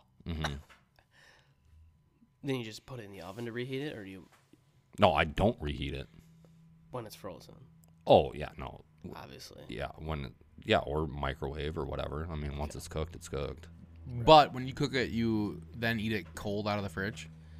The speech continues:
Speaker 1: Yeah, like,
Speaker 3: With
Speaker 1: as,
Speaker 3: ketchup
Speaker 1: as,
Speaker 3: or any mustard
Speaker 1: uh, no,
Speaker 3: or
Speaker 1: not ketchup. I don't like ketchup.
Speaker 3: Oh, I just forgot about that, yeah.
Speaker 2: From the condiment
Speaker 3: Any condiment
Speaker 2: hating
Speaker 3: thing.
Speaker 2: person.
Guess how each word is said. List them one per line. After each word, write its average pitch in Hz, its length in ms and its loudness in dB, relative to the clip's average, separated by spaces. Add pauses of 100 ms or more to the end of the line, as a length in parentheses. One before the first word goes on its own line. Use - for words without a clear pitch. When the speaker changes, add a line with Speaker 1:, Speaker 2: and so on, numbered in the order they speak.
(200)
Speaker 1:
Yeah, 135 240 8
like, 87 240 6 (120)
Speaker 3:
With 107 220 -2
Speaker 1:
as, 101 140 12
Speaker 3:
ketchup 131 440 8
Speaker 1:
as, 101 180 12
Speaker 3:
or 120 100 6
any 123 200 2
mustard 127 460 0
Speaker 1:
uh, 127 60 4
no, 104 120 6 (240)
Speaker 3:
or 67 80 -6
Speaker 1:
not 73 280 -2
ketchup. - 360 -6
I 71 100 -2
don't 71 300 -6
like 76 180 -8
ketchup. - 440 -10 (340)
Speaker 3:
Oh, 98 80 -6
I 80 60 -4
just - 120 -10
forgot 52 180 -12
about 60 200 -12
that, 62 160 -12
yeah. 82 220 -12 (160)
Speaker 2:
From 160 300 4
the 131 60 2
condiment 165 720 4 (160)
Speaker 3:
Any 151 200 2
condiment 147 420 4
Speaker 2:
hating 151 240 10
Speaker 3:
thing. 135 120 4
Speaker 2:
person. 123 580 -4